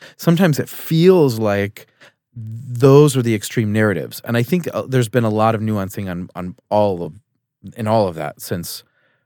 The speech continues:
uh, I first opened up. But I think s-, for so many people, you know, I'm see-, I have a client right now who is,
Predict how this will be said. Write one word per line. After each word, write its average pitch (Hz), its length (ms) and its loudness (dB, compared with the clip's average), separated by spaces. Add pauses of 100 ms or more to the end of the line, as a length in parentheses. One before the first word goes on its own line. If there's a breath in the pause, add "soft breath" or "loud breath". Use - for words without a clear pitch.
(160)
uh, 85 260 -6
I 92 100 -6
first - 300 -10
opened 78 240 -10
up. 69 160 -10
But 82 140 -6
I 82 80 -6
think - 360 -10 (320)
s-, - 140 -10
for - 160 -2
so 135 400 2
many 113 220 0
people, 107 640 -4
you 131 80 -4
know, 120 80 2
I'm 117 100 0
see-, 117 180 -4
I 85 40 -4
have 107 100 -2
a 110 40 -4
client 110 260 -6
right 104 120 -6
now 127 280 -6
who 98 420 -10
is, 92 500 -10